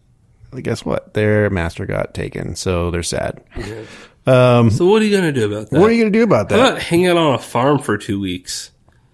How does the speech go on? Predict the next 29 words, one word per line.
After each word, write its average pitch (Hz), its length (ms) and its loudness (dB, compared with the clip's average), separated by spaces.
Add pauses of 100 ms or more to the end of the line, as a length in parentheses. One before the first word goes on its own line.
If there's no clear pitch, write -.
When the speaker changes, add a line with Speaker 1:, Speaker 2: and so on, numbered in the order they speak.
(180)
Speaker 1:
Well, 151 260 4
we're 262 100 2
not 339 220 2
there 120 240 4
yet. 95 400 -4 (180)
Speaker 2:
Oh, 117 280 0
not 123 220 0
there 139 120 4
yet? 139 200 2
Oh, 165 200 2
did 139 240 0
April's 147 340 -2
house 143 260 -2
get 156 180 -2
blown 175 220 2
up 180 180 -2
yet? 202 260 0 (580)
Speaker 1:
Uh, 135 400 4
no, 151 260 4
not 147 160 0
yet. 110 340 0
Let's 120 160 -6
see. 110 300 0
Are 135 200 4
you, 131 160 0
uh, 123 340 2
so 107 320 0
let's 104 180 -2
see. 98 380 -4